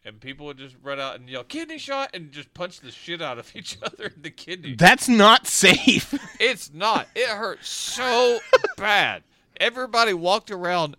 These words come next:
Speaker 1: just in a s-, state of sheer fear at all times. It was, high school was great. <laughs>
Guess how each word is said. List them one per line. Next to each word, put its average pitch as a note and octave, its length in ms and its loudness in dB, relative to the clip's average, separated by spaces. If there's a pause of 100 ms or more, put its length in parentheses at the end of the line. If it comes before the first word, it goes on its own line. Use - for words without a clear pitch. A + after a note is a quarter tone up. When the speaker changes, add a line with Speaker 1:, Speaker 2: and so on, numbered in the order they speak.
(100)
Speaker 1:
just F3+ 340 -8
in F3 160 -2
a D3 180 0
s-, - 340 -16
state A3 480 -2
of D#3+ 120 -8
sheer B3 540 -10
fear C4+ 680 -10
at E3 180 -6
all F#3 260 0
times. C#3 720 -10 (800)
It G3 100 -10
was, D#3+ 240 -6
high G#3 200 -6
school E3 240 -8
was A2 120 -10
great. G#2+ 460 -12
<laughs> - 40 -16